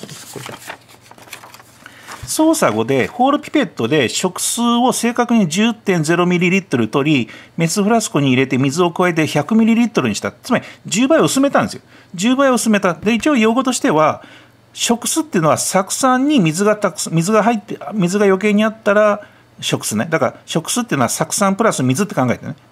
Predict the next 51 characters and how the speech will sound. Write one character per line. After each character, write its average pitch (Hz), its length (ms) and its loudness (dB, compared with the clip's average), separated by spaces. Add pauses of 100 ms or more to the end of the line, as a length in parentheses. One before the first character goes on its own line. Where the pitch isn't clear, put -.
(100)
食 131 260 -8
酢 - 120 -4
っ 170 40 -4
て 165 120 -16
い - 20 -6
う - 20 -4
の 180 80 2
は 143 60 0
酢 - 180 -6
酸 131 220 -4
プ 127 80 -6
ラ 113 60 0
ス - 80 -8
水 110 180 -10
ね。 - 100 -8 (480)
で、 165 140 0
今 302 260 0
回 156 180 2
は 123 120 2
食 - 280 -4
酢 - 240 -4
が 247 140 2
あ 262 40 4
っ 254 100 -4
て、 147 560 0 (180)
そ - 160 -4
れ 277 60 2
を 254 60 2
さ 320 180 0
ら 349 120 2
に 202 300 0 (240)
す - 140 -6
ご 247 160 2
い - 20 6
薄 165 220 0
め 156 140 2
て 156 120 0
る 135 100 2
状 127 160 0
態。 101 240 -2
で、 226 120 -2
こ 277 100 -2
れ 320 60 4
を 302 60 2
水 233 240 0
溶 339 180 4
液 294 100 0
と 135 100 0
呼 107 80 0
ぶ 92 120 -12
と。 - 100 -20